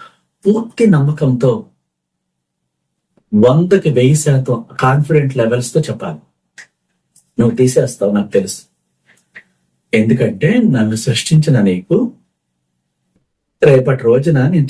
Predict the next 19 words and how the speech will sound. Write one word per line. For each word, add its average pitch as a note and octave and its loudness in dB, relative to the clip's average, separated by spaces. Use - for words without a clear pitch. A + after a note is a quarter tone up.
చాలా B2 0
బాగుండాలంటే, B2 -2
ఈ C3 4
అడ్డు G#2+ 0
తగులుతున్నటువంటి C3 0
ఈ - -4
చెత్త A#2 -4
అంతా D3+ 2
కూడా G2+ -2
రిమూవ్ D#3 4
చేసేస్తావు. G2+ -4
అక్కడ B2+ -2
ప్రేమని E3 2
నేను D3+ 2
నింపాలి, G#2 -4
నాకు B2 0
కావలసిన C#3+ -2
అన్నిటినీ C3 0
నింపాలి. G2 -6